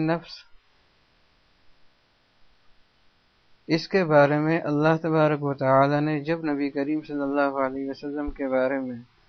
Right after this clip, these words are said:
امت پر احسان جتلایا اور یہ باور کرایا کہ میرا تم پر بہت بڑا احسان اور انعام ہے،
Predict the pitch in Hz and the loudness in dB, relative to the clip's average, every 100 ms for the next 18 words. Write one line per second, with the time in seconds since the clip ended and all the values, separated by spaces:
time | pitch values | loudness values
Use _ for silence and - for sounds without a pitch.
0 | - 139 135 143 143 147 113 127 - 139 | -12 -8 -6 -6 -6 -8 -6 -10 -4 -4
1 | 143 123 120 117 117 113 113 - _ _ | -4 -8 -10 -6 -4 -4 -8 -16 _ _
2 | _ _ _ _ _ _ _ _ 131 131 | _ _ _ _ _ _ _ _ 2 4
3 | 143 165 151 147 151 147 143 135 139 143 | 2 0 4 4 4 0 2 4 4 2
4 | 139 131 135 139 147 143 131 131 147 127 | -2 -2 0 0 -2 -4 -8 -6 -8 -8
5 | 131 143 147 147 123 127 135 139 - 123 | -8 -6 -6 -8 -4 -2 -2 -4 -6 -14
6 | - 131 139 143 123 120 123 123 120 131 | -2 0 0 0 -2 -2 -4 -2 0 0
7 | 139 110 | -2 -6